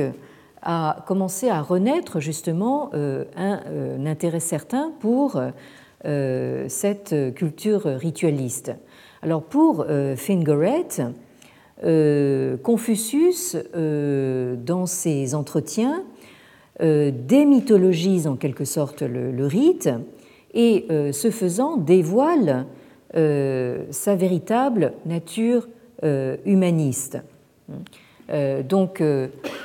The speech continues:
euh, euh, Fingeret remet donc,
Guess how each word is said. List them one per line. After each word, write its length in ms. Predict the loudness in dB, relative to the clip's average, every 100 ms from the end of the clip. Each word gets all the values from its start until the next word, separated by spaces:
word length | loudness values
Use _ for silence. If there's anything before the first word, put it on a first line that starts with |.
| -8
euh, 360 | -2 -2 -2 -4 -8 -10 -12 -14 -12
euh, 320 | -8 -8 -8 -6
Fingeret 840 | 0 2 4 4 4 2 -2 -4
remet 600 | -4 0 4 6 8 6
donc, 420 | 4 0 0 -2